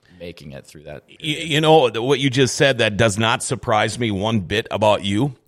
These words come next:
Speaker 2: Uh, you're probably one of the most prepared people <laughs> that we get in the studio here.
Speaker 1: Yeah.
Speaker 2: Uh, you're kind of a numbers guy. Uh, you kind of a, are a stat guy.
Speaker 1: Mm-hmm.
Speaker 2: Uh, you're always really on top of things. Now, uh, okay, you've been in real estate now for how long?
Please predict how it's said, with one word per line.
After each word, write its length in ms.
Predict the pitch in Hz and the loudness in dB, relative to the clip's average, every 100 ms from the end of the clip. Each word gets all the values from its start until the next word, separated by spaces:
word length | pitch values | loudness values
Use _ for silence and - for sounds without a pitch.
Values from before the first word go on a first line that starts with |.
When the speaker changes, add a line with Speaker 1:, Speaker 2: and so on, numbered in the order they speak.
| - | -6
Speaker 2:
Uh, 320 | 104 104 101 80 | 0 2 2 2
you're 160 | 117 | -2
probably 460 | - 127 139 131 123 | 0 2 4 4 4
one 160 | 113 117 | 4 2
of 60 | |
the 60 | 110 | 2
most 260 | 110 104 | 0 0
prepared 420 | - 95 110 120 98 | -2 0 2 2 2
people 500 | 127 - 104 101 - | 0 2 2 0 -2
<laughs> 80 | - | -2
that 520 | 170 - 175 - - - | 0 2 0 2 2 4
we 140 | 165 | 2
get 160 | 135 131 | 2 2
in 140 | 180 | 2
the 100 | 160 | 0
studio 460 | 127 147 127 120 110 | 2 2 4 4 6
here. 260 | 117 147 - - - | 6 4 0 -16 -10
Speaker 1:
Yeah. 240 | 104 98 | -4 0
Speaker 2:
Uh, 40 | 127 | 2
you're 160 | 123 | 2
kind 180 | 113 151 | 2 4
of 60 | 147 | 4
a 40 | |
numbers 440 | 127 135 143 139 104 | 4 2 2 0 2
guy. 380 | 127 120 151 117 | 2 4 2 2
Uh, 300 | 110 90 104 | 2 0 -2
you 320 | - 110 113 | -6 -4 -4
kind 200 | 107 131 | -2 -2
of 60 | 120 | 0
a, 140 | 104 | 2
are 120 | 104 | 2
a 60 | 95 | 0
stat 540 | - - 123 110 - 131 | -2 0 2 2 0 -2
guy. 320 | 117 110 151 160 107 | 0 2 0 -6 -12
Speaker 1:
Mm-hmm. 340 | 104 104 107 | -12 -10 0
Speaker 2:
Uh, 140 | 110 107 | 2 4
you're 220 | 110 139 | 6 6
always 320 | 156 214 90 | 8 6 2
really 320 | 92 175 135 | 2 4 4
on 140 | 104 95 | 2 2
top 240 | 120 127 | 2 2
of 80 | 113 | 2
things. 280 | 120 113 117 | 2 2 2
Now, 200 | 135 127 - - - - | 0 0 -6 -20 -20 -8
uh, 140 | - - | -4 0
okay, 200 | 170 170 | 2 2
you've 200 | 170 156 | 2 2
been 120 | 170 | 2
in 80 | 160 | 2
real 180 | 165 151 | 4 4
estate 320 | 143 156 139 | 2 2 2
now 160 | 131 127 | 2 2
for 120 | 113 | 4
how 140 | 117 | 4
long? 300 | 101 76 76 | 4 2 -2